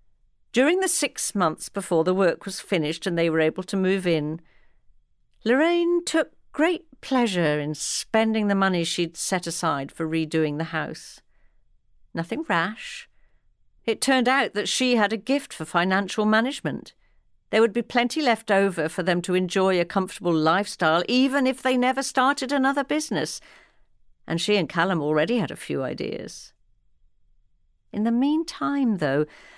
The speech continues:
there was something almost religious in her dedication to choosing things for their new home. She stared into half-finished rooms where the builders were still at work,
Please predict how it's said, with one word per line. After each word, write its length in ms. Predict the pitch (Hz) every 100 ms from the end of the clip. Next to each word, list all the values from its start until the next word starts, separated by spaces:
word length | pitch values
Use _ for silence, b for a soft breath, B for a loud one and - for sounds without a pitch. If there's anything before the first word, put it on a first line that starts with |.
| B
there 160 | 254 269
was 140 | 285
something 480 | - 339 453 349 381
almost 560 | - 254 285 294 294 - _ _
religious 800 | 208 233 240 269 247 240 190 -
in 120 | 151 165
her 160 | 170
dedication 680 | 196 202 220 - 208 - 165
to 120 | 180
choosing 600 | 175 - 214 202 170 156
things 320 | 147 147 143
for 120 | - 156
their 200 | 156 156
new 280 | 165 160
home. 500 | 151 165 160 143 147 - b b b b b _ _
She 200 | - 220
stared 560 | - - 247 233 208 185
into 180 | 175 185
half-finished 960 | - 208 196 190 - - 196 190 -
rooms 420 | 196 196 180 160
where 120 | 180 170
the 80 |
builders 560 | 170 185 185 165 170 156
were 80 | 170
still 320 | - 180 170
at 80 | -
work, 360 | 196 175 -